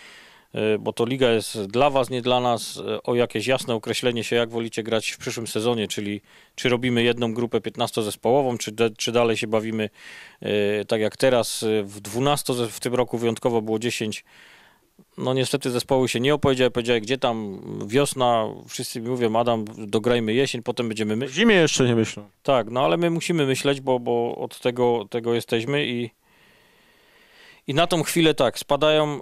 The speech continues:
Speaker 1: y, po dwa zespoły, ponieważ w grupie B jest zespołów dziewięć, tam spada tylko, o, jedna drużyna. W newsie będzie to wszystko dokładnie opisane, kto spadnie, kto,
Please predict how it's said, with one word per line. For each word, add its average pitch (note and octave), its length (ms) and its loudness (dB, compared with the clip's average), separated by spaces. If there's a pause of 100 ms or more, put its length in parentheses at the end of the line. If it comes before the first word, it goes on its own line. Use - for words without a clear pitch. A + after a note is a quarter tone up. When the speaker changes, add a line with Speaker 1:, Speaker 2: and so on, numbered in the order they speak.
(160)
Speaker 1:
y, A#2 40 -2
po D3+ 160 0
dwa C#3+ 300 2
zespoły, C#3 580 2 (180)
ponieważ C3+ 420 0
w A#2+ 240 -14
grupie C3+ 340 0
B B2 260 4
jest A#2 300 -2
zespołów A2+ 560 -2
dziewięć, C#3 340 -2
tam C3 160 -2
spada A#2+ 260 -4
tylko, A#2+ 260 -4
o, A2+ 440 0
jedna A2+ 300 0
drużyna. A#2+ 560 -2 (600)
W A#2+ 180 -8
newsie D#3 300 0
będzie B2 240 -2
to A#2 100 -4
wszystko B2+ 240 -6
dokładnie A#2+ 420 2
opisane, C3 580 -2 (420)
kto - 200 0
spadnie, C3 600 0
kto, A2 500 -2